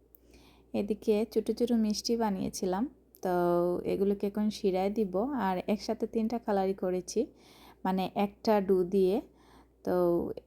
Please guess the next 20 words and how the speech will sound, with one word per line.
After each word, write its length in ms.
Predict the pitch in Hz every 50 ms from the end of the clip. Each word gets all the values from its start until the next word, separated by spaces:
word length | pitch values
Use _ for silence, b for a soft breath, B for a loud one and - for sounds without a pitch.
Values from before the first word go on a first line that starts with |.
| _ _
একটু 260 | - 202 196 - - 214
একটু 200 | 202 - 220 214
করে 240 | - 214 196 196
আর 100 | 185 180
কি, 160 | 180 - 202 202
যখন 260 | 202 190 - 180 180
একটা 240 | 180 175 - - 196
কালার 300 | - 190 185 185 180 180 175
আসছে 300 | 175 - - - 202 185
তেল 200 | - - 185 190
থেকে 200 | - 196 - 196
তুলেছি, 540 | 196 - 190 185 190 190 - - 214 - -
যখন 240 | - 202 - 202 202
আরও 180 | 208 208 208 220
একটু 340 | 226 226 226 - _ - 214
গাঢ় 300 | 196 202 196 190 185 202
হয়েছে 380 | 208 220 226 208 202 - 220 220
তখন 360 | - 214 202 - 180 185 180 -
আরও 160 | 196 196 196
একবার 360 | 196 202 196 - 180 196 190